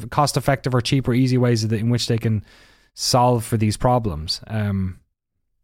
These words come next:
and yeah, that's only one of the many things that, that we look at this crash and see, like, is there a problem with, like,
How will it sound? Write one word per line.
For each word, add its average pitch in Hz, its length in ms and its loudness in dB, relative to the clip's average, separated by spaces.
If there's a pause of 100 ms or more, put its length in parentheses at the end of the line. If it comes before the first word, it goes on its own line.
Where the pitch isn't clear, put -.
(480)
and 117 280 0
yeah, 123 180 2
that's 113 180 0
only 123 160 4
one 113 280 2
of 104 100 0
the 110 80 0
many 107 320 2
things 104 540 -2
that, 101 160 -6 (140)
that 107 140 -6
we 107 120 0
look 113 180 0
at 113 60 0
this - 160 -4
crash 117 320 0
and 101 180 -2
see, 104 520 -2
like, 101 220 -4
is 104 100 -2
there 104 120 0
a 98 40 -4
problem 107 380 -2
with, 104 180 -4
like, 113 280 -6